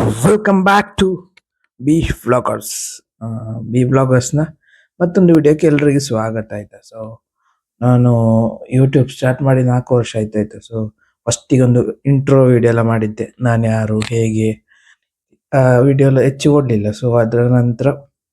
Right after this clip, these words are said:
ತುಂಬ ಸಬ್ಸ್ಕ್ರೈಬರ್ಸ್ ನಮ್ಮ ಚಾನಲ್‌ಗೆ ಬಂದಿದ್ದಾರೆ ಆಯ್ತಾ. So, ಅದರಿಂದ ವಾಪಸ್ ಒಂದು ನಾನು ಯಾರು ಅಂತ ಹೇಳುವ ವಿಡಿಯೋವನ್ನು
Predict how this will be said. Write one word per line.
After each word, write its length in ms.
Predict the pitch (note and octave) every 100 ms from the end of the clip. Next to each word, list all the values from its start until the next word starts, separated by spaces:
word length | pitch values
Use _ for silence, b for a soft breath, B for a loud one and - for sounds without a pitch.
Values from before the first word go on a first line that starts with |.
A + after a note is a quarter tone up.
| _ _ _ _ -
ತುಂಬ 520 | C3+ C3+ C#3+ D3+ D3 C#3+ - _ _ _ _ _ _ _ _
ಸಬ್ಸ್ಕ್ರೈಬರ್ಸ್ 800 | C3+ C3 - C#3 C3 A#2+ A#2+ - D#3+ E3 B B B
ನಮ್ಮ 160 | C3+ B2+
ಚಾನಲ್‌ಗೆ 460 | B2+ B2 A#2+ A#2+
ಬಂದಿದ್ದಾರೆ 440 | A2+ A2+ G#2+ G#2 G2+
ಆಯ್ತಾ. 220 | G2 - - -
So, 220 | A2 G#2+ - _ _ _ - - _ _ _ _ -
ಅದರಿಂದ 340 | C3 B2+ C3+ E3 - - -
ವಾಪಸ್ 400 | B2 D3 D3 -
ಒಂದು 520 | C3+ C3 F#2+ - _ _ _ _ _ _ _ -
ನಾನು 360 | B2+ A2+ A#2+ B2
ಯಾರು 220 | A#2+ A2+
ಅಂತ 160 | G#2+
ಹೇಳುವ 260 | G#2 G#2+ C3 - B B B - A2+
ವಿಡಿಯೋವನ್ನು 680 | A2+ A2 A2+ C3 D#3 _